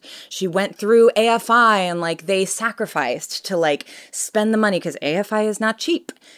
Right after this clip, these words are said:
And they sacrificed to spend the money to put her through A F I. They have an eight-year-old son. Like, this is, like, it's a life that I think,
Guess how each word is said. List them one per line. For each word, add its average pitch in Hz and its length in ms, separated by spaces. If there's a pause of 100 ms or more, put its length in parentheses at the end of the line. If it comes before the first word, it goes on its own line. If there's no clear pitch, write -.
(120)
And 165 160
they 156 100
sacrificed 202 640
to 170 60
spend 180 320
the 196 40
money 185 220
to 151 80
put - 280
her 220 140
through 202 460
A 180 140
F 185 180
I. 180 260
They 156 120
have 160 200
an 151 180
eight-year-old 196 440
son. 202 240
Like, 151 220 (1200)
this 220 220
is, 254 140
like, 233 320 (320)
it's 285 220
a 294 80
life 254 460
that 269 120
I 220 120
think, 196 500